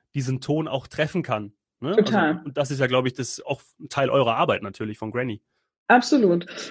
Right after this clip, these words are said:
Speaker 2: Und über, vor allen Dingen auch das, was wir auf Social machen, da entsteht ja auch eine,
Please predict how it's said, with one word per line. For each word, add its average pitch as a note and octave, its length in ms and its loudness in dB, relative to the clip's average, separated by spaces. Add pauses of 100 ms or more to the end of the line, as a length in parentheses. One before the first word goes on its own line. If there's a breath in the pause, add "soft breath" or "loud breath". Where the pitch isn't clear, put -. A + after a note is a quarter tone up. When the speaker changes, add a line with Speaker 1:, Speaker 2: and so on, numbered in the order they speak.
(120 loud breath)
Speaker 2:
Und A#3 200 10
über, A#3+ 760 8
vor G3+ 140 6
allen B3+ 220 10
Dingen D4 140 8
auch G#3+ 140 4
das, A3 260 8
was G3+ 100 4
wir G3 140 10
auf F#3 60 2
Social C#4+ 400 4
machen, C4+ 260 4
da G#3+ 60 6
entsteht G#3+ 360 4
ja - 220 4
auch A3+ 140 8
eine, G#3+ 400 8